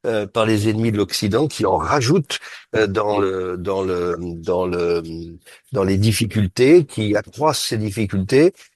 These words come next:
euh, et, et, et, et, et, et,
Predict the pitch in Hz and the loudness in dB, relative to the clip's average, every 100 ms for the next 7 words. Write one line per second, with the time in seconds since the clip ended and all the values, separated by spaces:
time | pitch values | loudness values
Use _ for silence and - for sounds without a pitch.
0 | - 120 107 101 101 90 - 110 95 117 | -6 2 4 4 4 4 2 0 2 0
1 | 107 - 107 101 101 107 101 95 92 101 | 0 -2 -2 0 0 -2 0 0 -2 -4
2 | 98 98 92 104 98 92 92 90 | 0 0 0 0 0 0 -2 -4